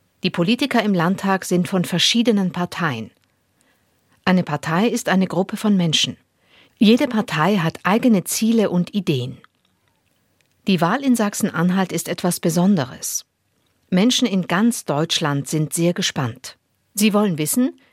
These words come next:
wie geht die Wahl aus? Warum wollen die Menschen das wissen?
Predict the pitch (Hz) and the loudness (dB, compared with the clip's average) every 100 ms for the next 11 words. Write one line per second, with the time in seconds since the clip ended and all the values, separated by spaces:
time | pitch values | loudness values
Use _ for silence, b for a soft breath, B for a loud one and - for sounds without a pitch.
0 | b 170 208 226 220 240 202 185 208 - | b 0 0 2 -2 0 0 0 -2 0
1 | 226 160 - - - _ _ _ _ _ | -2 0 -4 -12 -12 _ _ _ _ _
2 | - 208 214 320 285 151 151 147 143 135 | -2 0 2 2 2 0 -2 -2 -2 0
3 | - 127 123 - 107 - | -2 -2 -6 -8 -6 -6